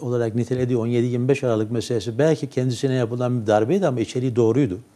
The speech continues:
O tarihte bu ayakkabı kutuları, o paralar, faizler ele geri alınması, ilk önce inkarlar vesaireler, bunlar açılım adı altında bu teröre, e, verilen tavizler, cemaate verilen tavizler, onunla beraber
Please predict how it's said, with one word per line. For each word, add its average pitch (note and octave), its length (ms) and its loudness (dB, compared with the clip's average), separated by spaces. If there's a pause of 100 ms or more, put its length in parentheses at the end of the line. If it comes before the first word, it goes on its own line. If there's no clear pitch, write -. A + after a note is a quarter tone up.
(540)
O D3+ 100 -2
tarihte C3+ 580 2 (320)
bu C#3 120 -2
ayakkabı C3 460 0
kutuları, G#2 460 -2 (600)
o C3+ 100 0
paralar, A#2 440 0 (180)
faizler B2+ 380 2
ele B2+ 160 2
geri A#2+ 200 0
alınması, A#2 460 -2
ilk A#2 140 -6
önce A#2+ 220 0
inkarlar A#2 520 0
vesaireler, C3+ 540 -2
bunlar C#3+ 360 0 (400)
açılım D3+ 420 0
adı A#2+ 180 -2
altında G#2+ 500 -4 (260)
bu C3 60 -6
teröre, C3+ 480 0 (340)
e, C3+ 60 -6
verilen A#2 560 0
tavizler, A2+ 560 -2 (320)
cemaate C#3+ 460 2
verilen A2+ 380 2
tavizler, G2+ 520 -4
onunla C#3 400 0
beraber B2+ 460 2